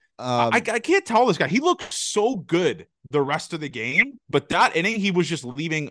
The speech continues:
Speaker 2: cock shots and giving up hits to <laughs> Espinal and Biggio and Kiermaier.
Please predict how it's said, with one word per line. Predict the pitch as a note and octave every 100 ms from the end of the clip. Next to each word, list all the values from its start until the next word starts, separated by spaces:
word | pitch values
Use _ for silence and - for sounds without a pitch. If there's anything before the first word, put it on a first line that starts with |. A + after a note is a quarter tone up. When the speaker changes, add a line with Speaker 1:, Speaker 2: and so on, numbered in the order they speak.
| -
Speaker 2:
cock | - - D3 -
shots | - D3 E3+ G#3 - _ _ -
and | E3
giving | E3 G3+ F#3+
up | F3
hits | F#3 -
to | F3+ -
<laughs> |
Espinal | E3+ - - G#3 G#3+ F3+ F#3+
and | D#3+
Biggio | G3 A3 F#3+ D3 C3 - -
and | G3+ D4+ B3
Kiermaier. | G#3 D3+ A#2 F#2 D2+